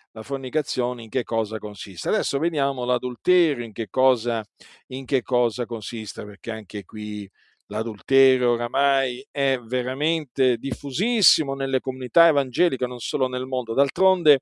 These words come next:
d'altronde, essendoci una legge in Italia che permette ai divorziati di risposarsi, che cosa è avvenuto?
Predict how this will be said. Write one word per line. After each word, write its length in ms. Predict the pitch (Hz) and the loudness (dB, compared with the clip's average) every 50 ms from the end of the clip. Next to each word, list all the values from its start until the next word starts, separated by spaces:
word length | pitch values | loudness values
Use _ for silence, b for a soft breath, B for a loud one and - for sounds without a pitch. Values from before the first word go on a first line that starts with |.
| B B B B B B B B B B B B _ _ | B B B B B B B B B B B B _ _
d'altronde, 560 | _ - 156 160 - - 185 196 190 180 160 151 | _ 8 8 8 10 8 6 6 6 6 6 4
essendoci 560 | 131 - - 190 202 202 190 175 - - 165 | 4 6 6 6 6 6 6 4 2 2 0
una 140 | 156 151 147 | 2 2 2
legge 360 | 143 160 170 165 139 131 139 | 4 4 2 2 0 -2 -2
in 80 | 139 139 | -2 -4
Italia 600 | 135 - - 180 190 175 156 139 135 135 131 127 | -2 2 4 4 6 6 4 2 2 2 0 0
che 260 | - - 160 151 135 - | 0 2 2 2 2 2
permette 560 | _ 151 139 135 143 156 180 180 156 - 143 | _ 0 -2 0 -2 -2 -4 -4 -2 0 0
ai 60 | 131 131 | 0 2
divorziati 800 | 147 170 156 143 131 - - - 170 170 170 180 165 - 147 127 | 0 -2 -2 -2 -4 -4 -4 -4 -2 -2 -2 -2 -4 -4 -6 -6
di 120 | 127 131 | -4 -4
risposarsi, 880 | 139 170 160 - - 175 165 - 165 151 135 123 113 - - - 123 120 | -4 -4 -6 -4 -4 -6 -2 0 0 0 0 -2 -6 -8 -10 -10 -10 -10
che 140 | - - 131 | -12 -14 -8
cosa 280 | - 160 143 123 135 139 | -4 -4 -2 0 0 0
è 20 | |
avvenuto? 640 | 127 123 131 135 151 160 151 127 - - - - | 0 0 0 -2 -2 -4 -6 -6 -8 -12 -16 -16